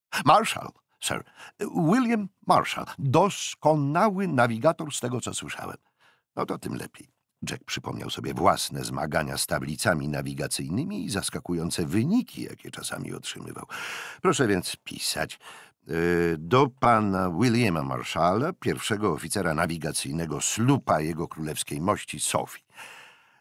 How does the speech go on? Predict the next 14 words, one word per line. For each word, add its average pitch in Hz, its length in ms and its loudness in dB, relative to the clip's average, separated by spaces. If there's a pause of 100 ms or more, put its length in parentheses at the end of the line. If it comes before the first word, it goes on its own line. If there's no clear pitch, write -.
(120)
Kapitan 85 440 2
Aubrey 160 600 4 (760)
przesyła 135 640 6
panu 110 340 4
Marshallowi 101 760 4
wyrazy 90 520 2
uszanowania 131 1120 4 (1160)
i 147 180 4
zawiadamia, 82 640 2 (920)
iż 160 380 4 (100)
przybędzie 117 720 4
na 92 140 6
pokład - 500 4 (100)
około 131 600 4